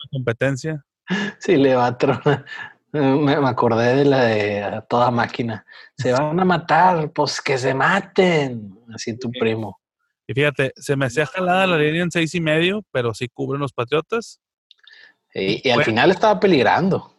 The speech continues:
Speaker 1: Sí, sí, sí, sí. Y fue under.
Speaker 2: Under, ahí sí las va J Js, apestosa-,
Speaker 1: Las J Js.
Speaker 2: apestosísimas.
Speaker 1: Apestosísimas, y bueno, pues se hicieron. Ahí le pegaste, pinche Aspe, muy bien.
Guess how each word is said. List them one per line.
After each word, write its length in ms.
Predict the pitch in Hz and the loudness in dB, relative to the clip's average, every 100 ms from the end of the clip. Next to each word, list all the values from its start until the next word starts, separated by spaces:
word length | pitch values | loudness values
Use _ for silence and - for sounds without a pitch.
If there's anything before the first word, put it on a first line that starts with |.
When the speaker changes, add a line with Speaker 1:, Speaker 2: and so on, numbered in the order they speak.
| _ | _
Speaker 1:
Sí, 420 | - 151 143 110 - _ _ | -4 -2 0 -2 -8 _ _
sí, 180 | - 143 147 | -6 -4 -2
sí, 100 | 135 | -4
sí. 240 | 135 139 | -6 -6
Y 120 | 135 | -8
fue 320 | 120 139 139 - | -6 -2 -2 0
under. 520 | 143 143 139 120 101 - _ _ _ _ _ _ _ _ _ _ | 0 0 0 -4 -4 -12 _ _ _ _ _ _ _ _ _ _
Speaker 2:
Under, 380 | 104 107 101 87 | -4 -2 -2 -4
ahí 180 | 87 95 | -4 -4
sí 160 | 117 110 | -2 0
las 240 | 117 110 | 0 0
va 80 | 107 | -2
J 360 | 95 110 123 123 | -2 0 2 2
Js, 600 | 113 117 98 - - - | 2 0 0 -4 -10 -12
apestosa-, 560 | 104 - 101 - - 135 | -16 -12 -10 -10 -4 -4
Speaker 1:
Las 80 | 127 | 0
J 320 | 107 107 - - | 0 -2 -4 -10
Js. 100 | 131 | -8
Speaker 2:
apestosísimas. 1120 | 156 165 104 - 120 - 113 98 95 - _ - | -6 -6 -10 -4 -4 -4 -8 -10 -12 -20 _ -18
Speaker 1:
Apestosísimas, 960 | 127 - - 123 151 156 175 175 160 | -16 -14 -16 -10 -4 -4 -4 -6 -4
y 80 | 127 | -4
bueno, 240 | 120 139 | -4 -4
pues 160 | 131 117 | -8 -6
se 80 | 120 | -6
hicieron. 520 | 110 160 185 214 208 _ _ _ _ - | -2 0 2 -2 -8 _ _ _ _ -8
Ahí 580 | 120 120 139 156 165 160 | -2 0 2 2 0 -2
le 240 | 131 120 | -4 -6
pegaste, 560 | - 113 120 147 - 143 | -4 -6 -4 -4 -6 -14
pinche 320 | - 147 151 | -12 -8 -4
Aspe, 280 | 151 - 156 | -4 -6 -8
muy 180 | 143 139 | -6 -4
bien. 280 | 139 165 | -4 -6